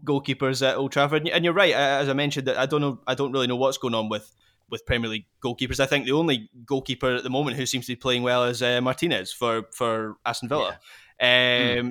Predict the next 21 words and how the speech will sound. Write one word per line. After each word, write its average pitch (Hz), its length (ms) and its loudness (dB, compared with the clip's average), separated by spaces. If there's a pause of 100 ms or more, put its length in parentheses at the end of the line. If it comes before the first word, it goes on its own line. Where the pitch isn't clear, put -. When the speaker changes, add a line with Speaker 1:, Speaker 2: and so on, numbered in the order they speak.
Speaker 1:
even 143 220 0
Bernd 143 240 2
Leno, 147 300 2
I 117 40 0
mean, 120 220 -2
what, 110 140 -6
he 123 120 -8
got 120 160 -2
sent 131 280 0
off, 127 520 0 (120)
what, 113 360 -6
last 135 280 -2
week - 320 -6 (220)
as 127 120 -8
well? 160 440 0
Um, 120 460 0
he 123 120 -6
had 123 220 -2
been 123 120 -4
having 123 300 -2
a, 120 80 -2